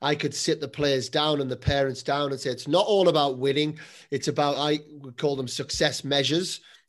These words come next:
You know, it's about these success measures, these daily habits, which I know you're, you're massive on. But they're like, "No, screw, no, I, I, I wanna win. I wanna win. Yes, I know you wanna win, but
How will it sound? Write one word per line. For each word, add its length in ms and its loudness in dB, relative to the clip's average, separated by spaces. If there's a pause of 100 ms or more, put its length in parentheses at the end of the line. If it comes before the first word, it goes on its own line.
(140)
You 160 0
know, 120 2
it's 140 0
about 280 0
these 260 0
success 460 -2
measures, 500 -4 (300)
these 240 -2
daily 360 4
habits, 440 -2
which 160 -6
I 60 -2
know 160 -4
you're, 300 -2
you're 200 -2
massive 480 -6
on. 260 -6 (520)
But 100 -4
they're 180 4
like, 220 2
"No, 200 0
screw, 440 0 (400)
no, 480 -4 (240)
I, 120 -6
I, 20 -8 (140)
I 20 -2
wanna 240 2
win. 320 0 (260)
I 60 -2
wanna 260 2
win. 300 2 (260)
Yes, 200 2
I 60 4
know 280 6
you 160 6
wanna 260 4
win, 360 0
but 280 0